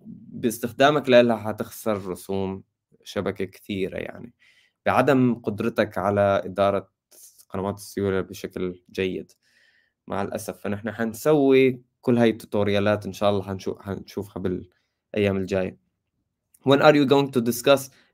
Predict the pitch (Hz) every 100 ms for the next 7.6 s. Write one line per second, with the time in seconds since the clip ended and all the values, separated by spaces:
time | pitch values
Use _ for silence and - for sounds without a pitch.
0 | 127 190 220 190 110 117 180 147 - 127
1 | 180 180 127 - 113 113 175 123 - 170
2 | 151 120 165 139 113 107 143 107 156 156
3 | 117 - 113 151 127 107 160 131 131 -
4 | 165 - 143 - - 143 123 123 107 98
5 | 104 - - - _ _ _ _ _ _
6 | _ _ _ _ _ _ _ _ _ _
7 | _ - 131 120 -